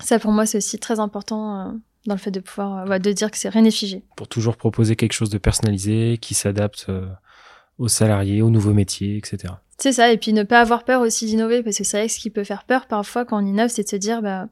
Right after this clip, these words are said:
Speaker 1: et si ça marche pas, euh, c'est comme ça. Et de se dire que finalement, on a le droit à l'erreur,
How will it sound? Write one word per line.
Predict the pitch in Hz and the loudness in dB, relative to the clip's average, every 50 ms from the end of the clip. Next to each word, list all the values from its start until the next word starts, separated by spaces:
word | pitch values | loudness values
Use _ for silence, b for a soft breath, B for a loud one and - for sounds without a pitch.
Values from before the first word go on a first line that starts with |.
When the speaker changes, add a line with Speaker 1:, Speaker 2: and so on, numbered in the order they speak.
| B B B B B B B B B B B - | B B B B B B B B B B B -4
Speaker 1:
et | 220 | -2
si | 208 202 | -2 0
ça | 202 - 214 | 0 2 2
marche | 208 196 190 - - - | 2 0 -2 -4 -4 0
pas, | 233 233 247 254 240 214 | 2 2 4 4 2 2
euh, | 202 190 190 185 185 196 202 | 0 -2 -4 -6 -8 -8 -10
c'est | - - - - - 233 | -12 -10 -6 -2 0 0
comme | 226 220 202 | 2 0 0
ça. | 196 214 214 277 294 - b b b b b b b b - - | 0 0 -2 -2 -4 -8 b b b b b b b b -2 0
Et | 226 | 2
de | 190 214 220 | 2 4 2
se | 214 | 4
dire | 196 233 262 262 | 4 4 4 4
que | - 233 214 | 2 0 -2
finalement, | - 226 220 214 214 226 240 254 262 254 | 2 2 2 4 4 4 4 4 4 2
on | 233 | 2
a | 190 190 | 2 0
le | |
droit | 185 202 208 233 | 0 2 2 4
à | |
l'erreur, | 233 233 220 214 226 269 277 - - _ | 4 4 4 2 2 0 -2 -4 -12 _